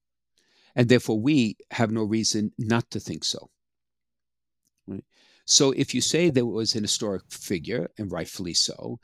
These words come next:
and he suffered such calamities, um,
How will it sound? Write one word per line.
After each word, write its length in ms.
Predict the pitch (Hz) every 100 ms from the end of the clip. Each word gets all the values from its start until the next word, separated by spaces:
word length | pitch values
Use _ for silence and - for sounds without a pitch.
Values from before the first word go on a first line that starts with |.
| _
and 140 | - 107
he 100 | 104
suffered 480 | - 127 120 107 -
such 380 | - 117 -
calamities, 960 | - 101 104 104 80 - 71 - - - _ _ _ _ _ _ _
um, 320 | 110 107 101